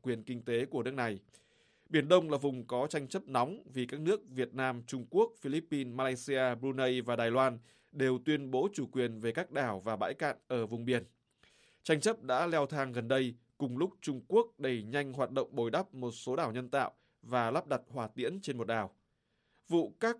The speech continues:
tàu Trung Quốc bị cáo buộc xâm nhập vùng biển của Malaysia là hành động mới nhất của Trung Quốc làm gia tăng quan ngại ở Biển Đông. Khi được hỏi về vụ việc,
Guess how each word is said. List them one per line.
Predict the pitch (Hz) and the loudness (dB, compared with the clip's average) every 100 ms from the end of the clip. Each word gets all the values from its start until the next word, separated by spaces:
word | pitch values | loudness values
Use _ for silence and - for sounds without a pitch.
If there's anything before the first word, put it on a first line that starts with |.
| - | 0
tàu | 151 131 | 2 2
Trung | 143 131 | 0 -2
Quốc | 214 254 254 | 2 0 0
bị | 160 147 87 - | -6 -6 -6 -2
cáo | 127 | -2
buộc | 156 170 - | 2 0 0
xâm | - 139 | -4 -2
nhập | 127 | -2
vùng | 127 123 | -2 -4
biển | 127 113 104 | -2 -2 -4
của | 123 113 | -2 0
Malaysia | 117 131 123 139 123 113 - _ - | 0 -2 -2 0 0 -2 -8 _ -6
là | 123 | -2
hành | 135 131 | -2 0
động | 139 - | -2 0
mới | 127 131 | -2 0
nhất | 160 240 - | 0 -2 -2
của | 131 | -4
Trung | 117 123 | -2 -6
Quốc | 127 226 240 | 2 2 2
làm | 113 120 110 | -2 -2 -2
gia | 110 127 | 0 0
tăng | 123 123 | 0 -4
quan | 117 127 123 | -2 -2 0
ngại | 127 - | -2 -2
ở | |
Biển | 113 110 | -4 0
Đông. | 123 117 - _ _ _ _ _ | 0 0 -8 _ _ _ _ _
Khi | _ - 160 | _ 2 4
được | 151 | 4
hỏi | 156 117 | 2 0
về | 110 120 | 0 -2
vụ | 120 | -4
việc, | 131 131 | 0 -2